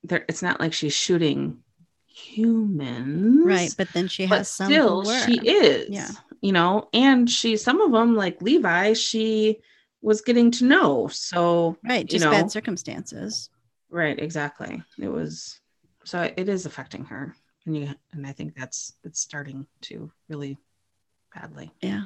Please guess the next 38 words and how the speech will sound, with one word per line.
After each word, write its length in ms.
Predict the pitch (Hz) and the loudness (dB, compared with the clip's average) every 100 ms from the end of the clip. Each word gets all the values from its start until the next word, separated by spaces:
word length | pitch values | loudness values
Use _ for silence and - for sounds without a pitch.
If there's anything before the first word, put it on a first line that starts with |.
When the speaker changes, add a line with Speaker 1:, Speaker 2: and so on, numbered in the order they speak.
| - | -12
Speaker 2:
it's 100 | - | -10
starting 200 | 196 208 | -8 -6
to 80 | 196 | -6
wear 180 | 202 | -4
on 120 | 226 196 | -4 -4
her. 180 | 196 202 _ - | -6 -8 _ -6
And 200 | 202 208 | -2 0
then 320 | 208 202 202 - - - - _ _ - | 0 -2 -4 -8 -20 -20 -20 _ _ -4
we're 80 | 202 | 0
at 120 | 214 | 2
the 100 | 220 | 2
edge 140 | 196 196 | 0 -2
of 60 | |
town 320 | 196 185 180 180 | -4 -2 0 0
and 100 | 175 | -2
we 60 | |
see 160 | 185 190 | -4 -10
Quinn 260 | - 175 175 | -6 -4 -2
and 120 | 175 | 0
Winona 420 | 170 175 170 180 | 0 0 0 -2
waiting 320 | 175 170 180 | -2 -2 -2
for 120 | - 196 | -2 -2
the 80 | |
bus 260 | 180 170 - | 0 0 -2
again. 400 | 175 - 180 208 _ - - - - _ - | -6 -4 -4 -6 _ -20 -20 -20 -20 _ -6
And, 360 | 196 185 185 190 | -2 0 -2 -4
Speaker 1:
<laughs> 0 | |
So 240 | 180 180 180 | -4 -2 -4
Speaker 2:
um, 100 | 185 196 - - - 190 226 | -6 -8 -16 -16 -12 -6 -4
Speaker 1:
weird. 160 | 247 | -4
Speaker 2:
<laughs> 40 | - | -8
she 260 | - 220 | -8 -8
says, 300 | 208 190 190 | -6 -6 -4
if 140 | 190 - | -6 -6
you 100 | 190 | -4
wanna 180 | 185 180 | -2 -2
make 220 | 180 175 | -2 -6
things 500 | - 180 180 - - | -6 -6 -6 -8 -14